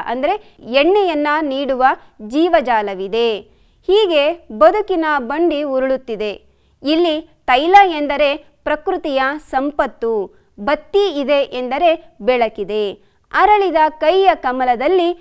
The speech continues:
ಮುಂದಿನ ಚಿನ್ನದಂತಹ ಭವಿಷ್ಯವಿದೆ ಎಂದು ಪ್ರಕೃತಿಯ ಸೌಂದರ್ಯವನ್ನ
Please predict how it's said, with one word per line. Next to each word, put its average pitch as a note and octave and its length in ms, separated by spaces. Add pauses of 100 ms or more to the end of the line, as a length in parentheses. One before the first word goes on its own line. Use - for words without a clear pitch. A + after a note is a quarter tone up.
(180)
ಮುಂದಿನ F4 420 (260)
ಚಿನ್ನದಂತಹ D4+ 760 (400)
ಭವಿಷ್ಯವಿದೆ B3 800
ಎಂದು C4+ 260 (360)
ಪ್ರಕೃತಿಯ E4+ 560
ಸೌಂದರ್ಯವನ್ನ C#4+ 800